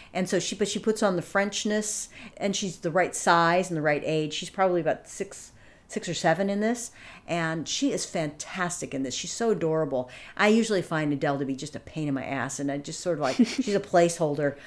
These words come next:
Speaker 1: But I really, I wanted to know more. I wanted to see more of her. She was so cute.
Speaker 2: Yeah.
Speaker 1: And, uh, if, again, Margaret O'Brien, if you like her or interested in her, she did a fantastic turn, best role as a child actor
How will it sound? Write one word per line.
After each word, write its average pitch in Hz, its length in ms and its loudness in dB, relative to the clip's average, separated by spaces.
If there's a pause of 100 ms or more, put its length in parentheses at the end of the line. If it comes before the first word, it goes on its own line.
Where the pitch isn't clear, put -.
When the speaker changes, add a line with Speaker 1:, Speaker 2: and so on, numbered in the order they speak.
(160)
Speaker 1:
But - 240 2
I 196 120 8
really, 180 340 8
I 185 100 10
wanted 190 340 8
to 151 60 -6
know 147 180 0
more. 143 200 4
I 170 100 8
wanted 180 300 2
to - 40 -8
see 143 200 -4
more 135 260 -4
of 123 120 -8
her. 98 120 -6
She - 160 -10
was 131 120 -10
so - 340 0
cute. - 480 -10
Speaker 2:
Yeah. - 220 -6 (440)
Speaker 1:
And, 202 500 0
uh, 170 220 4
if, 160 160 -6
again, 165 460 4
Margaret 165 300 2
O'Brien, 170 440 2
if 147 160 -4
you 143 80 -4
like 156 320 -2 (360)
her 135 240 0
or - 40 -2
interested 170 380 -6
in 143 80 -2
her, 139 260 -4 (280)
she 202 320 -2
did 180 160 0
a - 100 -4
fantastic - 1200 -2
turn, 139 500 -4
best 175 300 0
role 139 320 -2
as 143 120 -8
a - 40 -14
child 143 340 -4
actor 139 380 -4